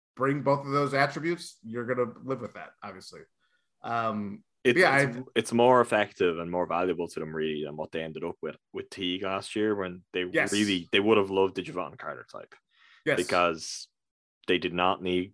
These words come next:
Speaker 2: Teague to be doing anything. Like, they didn't really want him to, but they needed someone who could give just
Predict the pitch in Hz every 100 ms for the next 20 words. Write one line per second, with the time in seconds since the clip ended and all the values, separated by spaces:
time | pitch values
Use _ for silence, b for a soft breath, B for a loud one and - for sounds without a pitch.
0 | - 90 85 87 - - - - 85 85
1 | 85 78 73 85 87 - 95 101 85 80
2 | - 87 87 82 80 85 87 90 107 -
3 | 110 110 107 b b b _ 90 - 90
4 | 92 90 - 90 87 82 - 78 80 78
5 | 78 - _ _ _ _ _ - 78